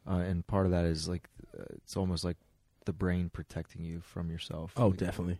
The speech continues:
Speaker 1: yeah.
Speaker 2: definitely. And, and the hard, the hard thing about that is, or, or the good thing about that is, is,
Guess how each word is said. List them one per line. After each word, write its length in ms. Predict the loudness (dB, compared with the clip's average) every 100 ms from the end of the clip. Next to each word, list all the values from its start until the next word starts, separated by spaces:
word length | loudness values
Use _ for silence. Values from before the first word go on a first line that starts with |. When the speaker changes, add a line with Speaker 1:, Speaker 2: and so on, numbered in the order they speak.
| -2
Speaker 1:
yeah. 40 |
Speaker 2:
definitely. 260 | 0 0 -4 -20 -2 4
And, 140 | 4
and 160 | 6 6
the 40 |
hard, 280 | 6 6 4 2 -16 _ 0
the 120 | 4
hard 260 | 6 6
thing 240 | 10 10 10
about 260 | 6 2
that 180 | 2 2
is, 160 | 2 4
or, 240 | 4 2 2
or 120 | 2
the 100 | 4
good 260 | 8 8
thing 160 | 8 2
about 240 | 2 0
that 180 | 0 -2
is, 160 | -2 -2
is, 220 | -2 -4